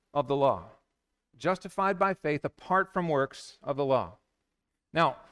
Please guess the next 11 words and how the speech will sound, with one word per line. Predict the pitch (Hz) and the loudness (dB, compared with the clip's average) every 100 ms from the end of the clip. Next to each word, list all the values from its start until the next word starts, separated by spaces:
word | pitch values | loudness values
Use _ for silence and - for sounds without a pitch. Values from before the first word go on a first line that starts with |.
| _ _ _ _ 160 | _ _ _ _ 0
Martin | 185 180 180 | 2 2 4
Luther | 190 180 160 | 4 4 0
would, | 147 143 117 _ _ | 2 0 -2 _ _
would, | - - 170 160 | -8 -6 -2 -2
would | 131 160 135 | 0 -2 0
long | 160 170 190 190 | 2 4 4 2
for | 170 160 | 2 2
us | 143 | 2
to | - | -2
hear | 147 190 202 185 - - | -8 0 2 2 0 0
his, | 196 170 131 | 2 2 -2